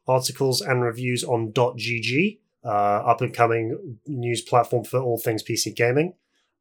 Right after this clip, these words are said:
And f-, to level up your Dungeons and Dragons play, look to the Apotheosis Studios blog, where I contribute many titles and supplements for your Dungeons and Dragons games, as well as news out all and around the T T R P G world.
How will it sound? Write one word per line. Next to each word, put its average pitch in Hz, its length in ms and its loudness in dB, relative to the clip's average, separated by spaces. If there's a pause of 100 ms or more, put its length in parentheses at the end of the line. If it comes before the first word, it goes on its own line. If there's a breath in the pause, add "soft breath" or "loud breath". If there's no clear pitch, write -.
And 107 360 0
f-, - 160 -12 (120)
to 120 100 -2
level 156 340 6
up 147 140 8
your 143 180 4
Dungeons 139 320 4
and 131 120 0
Dragons 147 320 6
play, 139 280 2
look 135 220 0
to - 100 -6
the 127 120 -2
Apotheosis 127 580 0
Studios 117 340 -2
blog, 113 300 -2
where 110 180 0
I 110 160 -4 (140)
contribute 113 420 -4
many 131 400 0 (380 soft breath)
titles 117 560 2
and 110 560 -2 (160)
supplements 120 420 0
for - 100 -4
your 131 140 4
Dungeons 127 260 2
and 117 80 -2
Dragons 113 280 2
games, 113 200 2
as 101 140 -6
well 110 160 0
as 104 300 -2
news 117 280 -2 (200)
out 117 340 4
all 113 240 -2
and 107 80 -4
around 104 240 -2
the 101 80 -4
T 110 180 -8
T 117 280 -8
R 107 120 2
P 104 160 -8
G 101 340 -4
world. 92 400 -6